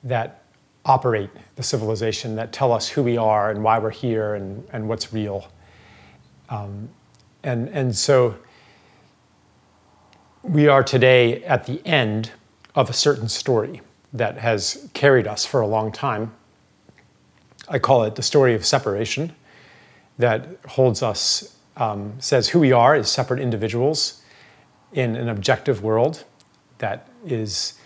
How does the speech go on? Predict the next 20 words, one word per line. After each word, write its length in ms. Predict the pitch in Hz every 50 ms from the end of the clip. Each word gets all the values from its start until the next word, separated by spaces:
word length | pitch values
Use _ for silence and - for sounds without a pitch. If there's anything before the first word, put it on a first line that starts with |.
| _ _ _ _ -
outside 400 | - - 175 - - 156 139 127
of 80 | 120 110
ourselves, 540 | 120 110 - - 127 104 98 104 101 - -
that 120 | 123 -
does 180 | - 120 98 -
not 460 | 135 131 123 110 - - - - _ _ _ _ _ _ _ _ _ -
have 360 | - - 135 123 123 113 -
the 80 | 135
qualities 480 | - - - 135 120 113 113 110 113 101
of 80 | 113 101
a 60 | 98
self. 420 | - - - 104 - - - -
That's 240 | - 139 117 - -
just 160 | - - -
a 60 | 123
bunch 200 | 107 123 110 - -
of 60 | 127
stuff 380 | - - - - 139 123 - -
out 220 | 143 120 113 -
there 360 | - 120 110 101 104 98 -